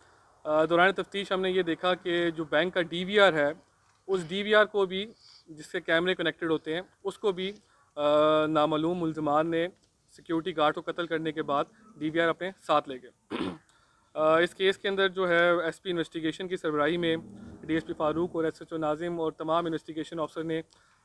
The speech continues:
अ, बेहतरीन तफ्तीश का मुजाहरा किया और within twenty four hours, अ, केस को वर्कआउट किया। और, अ, तफ्तीश के दौरान, अ, हमारे सामने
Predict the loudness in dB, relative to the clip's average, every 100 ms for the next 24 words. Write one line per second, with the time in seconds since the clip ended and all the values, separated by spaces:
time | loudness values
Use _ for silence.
0 | -4 -4 -4 -6 -4 -2 -2 -6 -8 -10
1 | -6 -2 -2 0 2 0 -2 -4 -4 _
2 | _ _ -14 -4 -2 -2 -2 -2 -4 -2
3 | -4 -2 4 6 8 6 4 2 -20 _
4 | -16 -12 -2 -2 0 -2 0 2 0 -2
5 | -2 -2 -4 _ -20 _ _ -14 -6 -2
6 | 0 2 0 -4 -14 _ _ _ _ -10
7 | -8 -8 -4 -2 2 6 6 6 4 4
8 | 2 -4 -20 -20 _ _ _ -2 2 4
9 | 4 2 2 2 0 0 -2